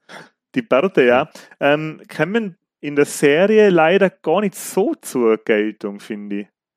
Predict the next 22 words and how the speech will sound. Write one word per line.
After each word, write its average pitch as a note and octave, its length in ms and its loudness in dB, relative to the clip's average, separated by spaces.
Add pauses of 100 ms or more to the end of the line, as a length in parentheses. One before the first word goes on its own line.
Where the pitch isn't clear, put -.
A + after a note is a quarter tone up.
(420)
Wenn A#2+ 80 -10
man A#2+ 100 -4
die B2+ 100 -10
Bärte D3 440 0
aus C3+ 100 -4
der C3 180 -8
Hobbit E3+ 320 -6 (280)
gesehen F3 300 -6
hat, G3 180 -4
dann C#3+ 140 -10
sind - 260 -12
die C#3+ 60 -8
Bärte D3 920 -2
der C3 140 -6
Zwerge C3+ 480 -2
aus C3+ 100 -4
der B2+ 120 -12
Serie D#3 400 0
schon D#3 180 -8
auch B2+ 180 -4
sehr F3 220 -2
beeindruckend F#3 760 -8